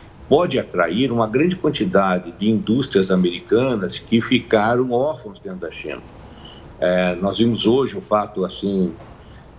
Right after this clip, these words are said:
considerado, assim, não tão considerado até pela imprensa, de que a China recomprou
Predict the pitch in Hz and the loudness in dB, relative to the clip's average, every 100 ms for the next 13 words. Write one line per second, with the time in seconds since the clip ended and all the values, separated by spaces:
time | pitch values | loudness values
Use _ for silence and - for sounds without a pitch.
0 | - 95 - 101 101 90 92 - - 87 | -4 -2 2 4 4 2 0 -2 -6 -6
1 | - 104 95 90 92 113 143 - 151 117 | 0 2 2 0 0 2 2 2 -2 0
2 | 107 104 95 92 95 95 95 92 92 123 | -4 0 0 0 -4 -6 -4 -2 -2 0
3 | 135 120 92 - 120 - 127 131 127 147 | 0 -2 -4 0 0 0 0 2 2 2
4 | 143 107 - 127 123 | -2 0 0 0 0